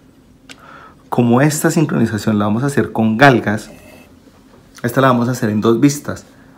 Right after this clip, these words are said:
La vamos a hacer en dos partes para que usted pueda entender finalmente cómo son de útiles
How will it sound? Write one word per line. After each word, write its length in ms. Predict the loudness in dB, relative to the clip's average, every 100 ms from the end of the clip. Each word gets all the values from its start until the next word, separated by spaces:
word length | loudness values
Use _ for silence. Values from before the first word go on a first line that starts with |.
| _
La 100 | -2
vamos 140 | -2
a 20 | -2
hacer 160 | 0
en 120 | 0
dos 200 | 2 2 0 0
partes 320 | 0 0 -4
para 160 | -2 -4
que 60 |
usted 160 | -4 -6
pueda 160 | -4 -4
entender 420 | -4 -4 -4 -4
finalmente 640 | -4 -2 0 0 0 -6 -8 -20 -18
cómo 220 | -2 -2 0
son 200 | -2 2
de 80 |
útiles 580 | 2 2 0 -6 -6 -8